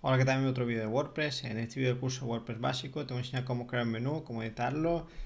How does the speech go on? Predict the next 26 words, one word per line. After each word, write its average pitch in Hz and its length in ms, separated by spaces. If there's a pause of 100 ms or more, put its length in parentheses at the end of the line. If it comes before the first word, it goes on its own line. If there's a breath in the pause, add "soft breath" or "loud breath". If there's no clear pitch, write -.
(180 loud breath)
y, 160 120
en 147 160
fin, 139 180
los 113 180
ajustes 143 360
que 135 160
tiene. 120 340 (540 loud breath)
Como 135 160
yo 131 120
tengo 135 180
ya 131 100
aquí 127 200
creado 123 260
un 127 40
menú 170 320
y 139 100
lo 127 120
que 123 60
voy 117 100
a 127 60
hacer 135 240
es 131 80
sustituirlo 135 580
por 143 280
uno 123 160
nuevo. - 380